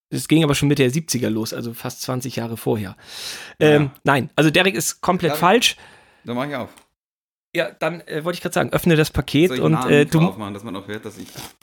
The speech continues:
Speaker 1: Aber du musst
Speaker 2: Okay.
Speaker 1: ja halt beschreiben, was du siehst.
Speaker 2: Ich sehe jetzt, jetzt, jetzt, jetzt habe ich gerade aufgemacht, jetzt, jetzt blicke ich da rein. Jetzt sehe ich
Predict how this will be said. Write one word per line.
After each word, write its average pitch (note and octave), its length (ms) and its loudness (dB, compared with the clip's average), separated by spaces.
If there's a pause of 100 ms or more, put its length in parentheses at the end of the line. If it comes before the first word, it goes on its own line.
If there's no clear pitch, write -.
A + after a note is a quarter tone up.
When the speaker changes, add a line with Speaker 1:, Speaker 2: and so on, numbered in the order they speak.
(1400)
Speaker 1:
Aber E3 140 4
du E3+ 60 4
musst F#3+ 220 6
Speaker 2:
Okay. - 80 2
Speaker 1:
ja E3 120 6
halt F3 140 4
beschreiben, F3 440 4
was E3+ 160 2
du E3+ 100 4
siehst. D#3+ 560 2 (300)
Speaker 2:
Ich G#2+ 160 -4
sehe A#2 140 0
jetzt, A#2 380 -2 (2250)
jetzt, G#2+ 200 -2
jetzt, G#2+ 300 -2
jetzt G#2 200 -4
habe G#2+ 120 0
ich G#2 60 -6
gerade G2 220 0
aufgemacht, B2 520 2
jetzt, G2+ 220 0
jetzt - 340 -2 (800)
blicke A#2+ 140 2
ich A#2 80 -10
da A2 120 2
rein. G#2 520 2 (2500)
Jetzt A2 200 -4
sehe A#2+ 220 6
ich A#2 200 -4